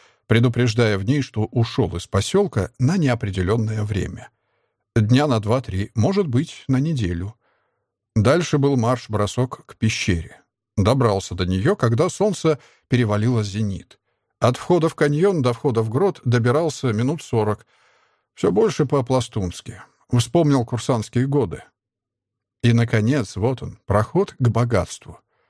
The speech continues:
Кругом царила тишина, которую нарушали треск цикад,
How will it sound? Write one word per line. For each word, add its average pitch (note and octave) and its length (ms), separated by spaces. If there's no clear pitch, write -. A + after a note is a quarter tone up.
Кругом D3+ 460
царила D#3 400
тишина, B2 580
которую G2+ 420
нарушали G2+ 540
треск G#2+ 400
цикад, B2+ 540